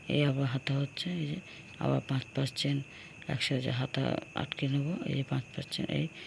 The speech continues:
এসে দুটো নিয়ে এক করলাম, দুটো পার নিয়ে এই আটকে দিলাম, হাফ, হাফ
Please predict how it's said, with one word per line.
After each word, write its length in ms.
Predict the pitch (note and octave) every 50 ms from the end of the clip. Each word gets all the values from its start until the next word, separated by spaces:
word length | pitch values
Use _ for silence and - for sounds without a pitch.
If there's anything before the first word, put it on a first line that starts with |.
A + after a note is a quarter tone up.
| - - - - -
এসে 300 | - A#2 - - B2 G#2
দুটো 300 | A#2+ C3 B2+ - C#3 C3+
নিয়ে 320 | C3 C3+ C3+ C3+ C3+ A#2+ - - - - - - -
এক 180 | - - B2+ - -
করলাম, 460 | - C#3 C#3 C#3+ D3+ E3+ G3 G#3 G3 - - -
দুটো 180 | - B2+ - C#3 - -
পার 140 | A#2+ C3
নিয়ে 240 | C3+ C#3 D3 - - -
এই 180 | - - B2 B2+
আটকে 320 | C3 - - - - B2+
দিলাম, 260 | - - C3+ - B2 - - - - - - -
হাফ, 180 | - - C3 C3 C3 B2+ B2+
হাফ 200 | A#2+ C#3 C3